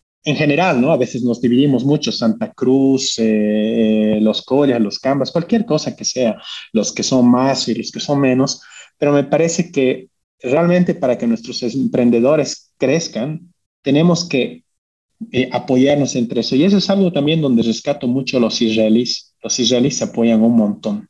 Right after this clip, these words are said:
un montón. Es decir, alguien me dijo, "Si hay un peluquero israelí que abre, van a ir los israelíes.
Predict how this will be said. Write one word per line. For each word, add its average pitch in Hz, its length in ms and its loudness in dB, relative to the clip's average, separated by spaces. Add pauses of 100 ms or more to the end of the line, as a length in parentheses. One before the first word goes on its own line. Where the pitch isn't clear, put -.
(100)
un - 120 -6
montón. 117 460 0 (340)
Es 127 60 -4
decir, 120 320 0 (440)
alguien 147 280 4
me 147 100 4
dijo, 156 480 2
"Si - 160 -6
hay 170 120 2
un 180 160 2
peluquero 156 840 0 (680)
israelí 131 720 0
que 131 140 -2
abre, 143 420 -2 (580)
van 208 180 2
a 233 80 2
ir 254 140 4
los 175 220 0
israelíes. 120 580 -4